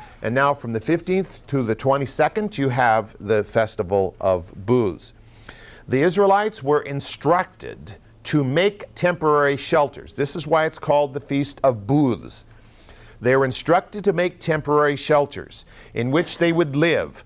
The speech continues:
for the length of the Festival of Booths.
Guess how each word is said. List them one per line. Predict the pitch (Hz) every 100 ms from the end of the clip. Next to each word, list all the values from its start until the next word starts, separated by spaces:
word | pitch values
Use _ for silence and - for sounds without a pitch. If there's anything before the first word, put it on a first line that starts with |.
| - -
for | - 156 156 160
the | 135 147
length | 147 147 143 - -
of | 135 123
the | 113
Festival | 104 127 120 - 110 107 -
of | 107 87
Booths. | 113 87